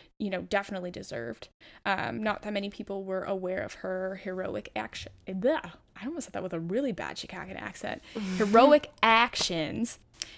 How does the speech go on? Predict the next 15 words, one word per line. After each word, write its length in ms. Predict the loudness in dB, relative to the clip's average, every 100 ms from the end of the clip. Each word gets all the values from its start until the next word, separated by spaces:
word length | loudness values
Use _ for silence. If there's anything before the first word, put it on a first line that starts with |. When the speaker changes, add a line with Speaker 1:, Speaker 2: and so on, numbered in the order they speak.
| -4 4
Speaker 1:
In 460 | 6 6 6 4
two 240 | 6 6 8
thousand, 680 | 10 8 8 2 2 0 -2
four 280 | 2 4
students 540 | 2 0 0 2 0 0
at 200 | 0 0
Uniontown 500 | 2 2 2 2 -2
High 180 | 0 -4
School 340 | -4 -2 0
in 220 | 0 -2
Kansas 640 | -4 -6 -2 0 0 -2 -2
stumbled 480 | -2 0 0 2 0
upon 420 | -2 -4 -4 -6
Sendler's 480 | -6 -6 -6 -6 -8
story. 500 | -8 -6 -6 -6